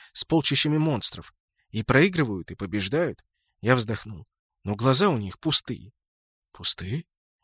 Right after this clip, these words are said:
обеспокоенно спросил настоятель. Наверняка он подумал о пустых гномах из павших чертогов. «В их глазах нет надежды», — поспешил ответить я. «В центре заставы только крепость, а храма нет.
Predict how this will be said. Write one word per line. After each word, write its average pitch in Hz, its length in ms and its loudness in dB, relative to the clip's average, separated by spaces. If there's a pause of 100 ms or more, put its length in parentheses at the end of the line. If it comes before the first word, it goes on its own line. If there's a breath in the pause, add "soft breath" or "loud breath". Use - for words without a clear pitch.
обеспокоенно 107 680 0
спросил 113 420 -2
настоятель. 107 640 -4 (520)
Наверняка 123 440 0
он 208 100 -2
подумал 170 460 -2
о 139 200 0
пустых 143 500 -2
гномах 127 480 -4
из 104 160 -2
павших 110 400 -4
чертогов. - 540 -8 (920)
«В 107 120 -6
их 147 160 -2
глазах 143 520 0
нет 156 260 -2
надежды», — 147 560 -6 (420)
поспешил 110 460 -2
ответить 101 440 -10
я. 80 140 -14 (460)
«В - 80 -14
центре 156 400 4
заставы 131 500 2
только 147 320 -4
крепость, - 520 -2
а 95 60 -8
храма 165 340 2
нет. 110 360 -4